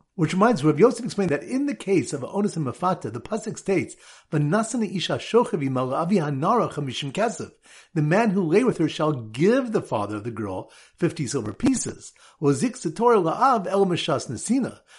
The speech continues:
The Torah did not entitle the father to the kanas until the moment it is actually given to him. When Rabbah said that a fine after conviction is considered money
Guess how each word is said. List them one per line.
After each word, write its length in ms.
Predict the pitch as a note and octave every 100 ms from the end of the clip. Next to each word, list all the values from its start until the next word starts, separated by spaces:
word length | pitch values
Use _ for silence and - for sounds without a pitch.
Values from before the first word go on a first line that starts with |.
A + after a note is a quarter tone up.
| _
The 80 | F3
Torah 260 | D#3+ A#3 A3
did 140 | E3+
not 260 | D3 F3 A3+
entitle 320 | F3+ F3 E3+
the 80 | D3
father 320 | - E3+ C#3+
to 100 | -
the 100 | A2
kanas 440 | - A2 G#3+ E3+
until 240 | - D#3 E3
the 100 | D#3
moment 460 | C#3+ A3+ A#3 C#3+ - - _
it 120 | F3+ E3
is 120 | C3+
actually 300 | B2 - A#2+
given 420 | G#2 F3+ A3 G#3
to 140 | -
him. 120 | A2+ - _ _ -
When 160 | D3 C#3+
Rabbah 240 | C#3 D#3
said 180 | G3+ F#3
that 100 | D#3+
a 60 | -
fine 300 | - F3+ E3+
after 260 | D#3 D#3
conviction 540 | E3+ C3 A2 F#3+ - E3
is 160 | D#3
considered 400 | - B2 C#3 A2+
money 480 | G#2+ D3 A#3 A#2+ -